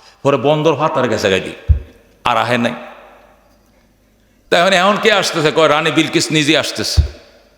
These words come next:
সুলাইমান কয়, "তাহলে জিন পরীরা এদিকে আসো, আরেকটা কাজ করো, সামনে যে এই যে খালটা আছে না, খালটার মধ্যে কাঁচের ব্রিজ তৈরি করো,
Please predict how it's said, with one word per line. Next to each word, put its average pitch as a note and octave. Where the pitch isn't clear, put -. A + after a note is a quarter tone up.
সুলাইমান B2+
কয়, A2
"তাহলে A#2+
জিন C3
পরীরা A#2+
এদিকে A2+
আসো, A2
আরেকটা A2
কাজ A2
করো, G2
সামনে C3
যে C3
এই B2
যে B2
খালটা C#3+
আছে C3+
না, G3
খালটার C#3
মধ্যে F#3
কাঁচের D3
ব্রিজ D3
তৈরি A2+
করো, F2+